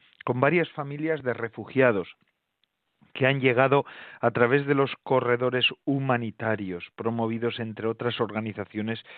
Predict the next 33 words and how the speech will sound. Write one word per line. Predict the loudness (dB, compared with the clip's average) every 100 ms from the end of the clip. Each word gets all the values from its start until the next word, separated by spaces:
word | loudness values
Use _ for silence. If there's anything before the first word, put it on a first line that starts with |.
| -20 -16 -2
por | 2
la | 2 0
comunidad | -4 -6 -4 -2 -2 -4 -18 _
de | -6 -4 -4
San | -4 -4
Egidio. | -4 -2 -2 -2 -4 -12 _ _ _ -18
Varias | 0 0 0 -4
personas | -6 -6 -4 -4
pudieron | -6 -6 -4 -2 -2
dar | -4
su | -6
testimonio, | -8 -10 -8 -8 -6 -6 -6 -8 -12
entre | -10 -8
otras | -8 -6 -8 -6
un | -8
matrimonio, | -8 -8 -6 -4 -6 -8 -12 -14 -8
Ana, | -2 -2 -2 -6 -6
su | -10 -10
marido | -6 -4 -4
Shubi, | -4 -4 -4 -8 _ _ _ _ _ _
Shubi | -4 -2 0 -2 -6 _ -20 -20 -20 -20 -20 -6
y | -2
su | 2
hija | 2 2 0
Pamela, | 0 2 4 6 4 -2 -20 -18 -16 -18 -2
le | 0
contaron | 2 2 4 4 4
al | 4 4
Papa | 2 4 4 4 0
cómo | -4 -2 -4
fue | 2 2
dejar | 4 2 2 4
Alepo, | 6 4 2 -6 -10